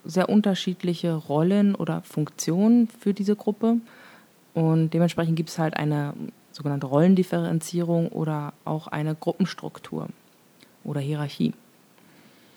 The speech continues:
Nach außen kann diese Gruppe deutlich abgegrenzt werden. Das heißt, es ist vollkommen ersichtlich, wer gehört dazu, wer nicht. Und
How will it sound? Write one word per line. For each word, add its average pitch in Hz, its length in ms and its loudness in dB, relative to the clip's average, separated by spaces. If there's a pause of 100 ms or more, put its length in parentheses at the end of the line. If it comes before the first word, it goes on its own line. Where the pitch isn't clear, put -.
(300)
Nach 151 220 -2
außen 233 640 4 (100)
kann 180 320 2
diese 180 180 -2
Gruppe 156 440 -4 (920)
deutlich 190 640 2
abgegrenzt 220 720 -2
werden. 233 240 4
Das 175 160 0
heißt, 180 320 0
es - 140 -8
ist - 300 -10 (500)
vollkommen 190 460 2
ersichtlich, 180 600 -2
wer 156 220 2
gehört 156 260 0
dazu, 190 460 -2 (100)
wer 156 460 0
nicht. 147 500 -4 (1500)
Und 170 480 4